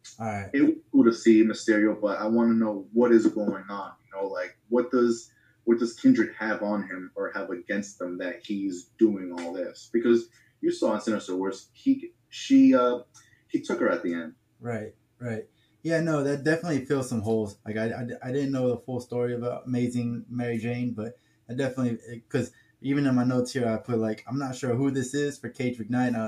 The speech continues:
Speaker 1: and then I was like, "Oh my God, it's
Speaker 2: Yeah.
Speaker 1: Mysterio." <laughs> And, uh,
Speaker 2: Cage of Ignite is, like, um, some big famous Hollywood director, like, the biggest name.
Speaker 1: Oh, so it is a
Speaker 2: You
Speaker 1: real
Speaker 2: know?
Speaker 1: person.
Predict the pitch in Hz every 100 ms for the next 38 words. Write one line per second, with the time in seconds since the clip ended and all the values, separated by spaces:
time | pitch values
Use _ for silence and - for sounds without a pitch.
0 | 113 120 117 110 113 - 143 123 135 143
1 | 123 117 - 185 170 135 127 123 - -
2 | _ 131 - - - 151 131 127 104 -
3 | 139 - - - 202 220 180 175 165 139
4 | 139 120 117 123 120 117 - 117 113 110
5 | 107 104 - - 127 117 135 135 - -
6 | 120 117 - 113 107 104 98 98 95 -
7 | - 98 92 - 117 113 - - 101 143
8 | 135 139 131 120 127 127 127 131 151 139
9 | 147 - - 143 120 117 104 101